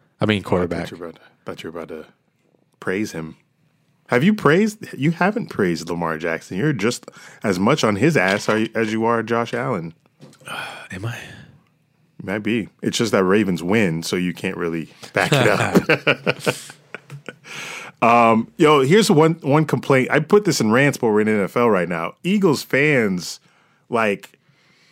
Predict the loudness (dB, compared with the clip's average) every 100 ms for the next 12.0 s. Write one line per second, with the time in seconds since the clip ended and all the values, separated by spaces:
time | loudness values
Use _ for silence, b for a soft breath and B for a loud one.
0 | b 2 4 4 4 4 2 0 -2 0
1 | 0 0 -4 -6 -8 -8 -8 -8 -10 -12
2 | b b b b -6 -2 2 2 0 -2
3 | -2 -6 B B -2 2 2 2 2 2
4 | 2 0 -2 -2 -4 -2 -2 -2 -2 -2
5 | -2 -2 -2 -2 0 0 0 -4 -6 -12
6 | -4 -2 -2 -4 -6 -6 -6 -4 -4 -4
7 | -6 -6 -10 -12 -12 -8 -4 -2 -4 -6
8 | -8 -6 -4 -2 -2 -4 -6 -4 -6 -6
9 | -8 -8 -8 -8 B B B B -4 -4
10 | -4 -12 -10 -6 0 0 2 0 0 -2
11 | -2 -2 -2 0 2 2 -2 -2 -2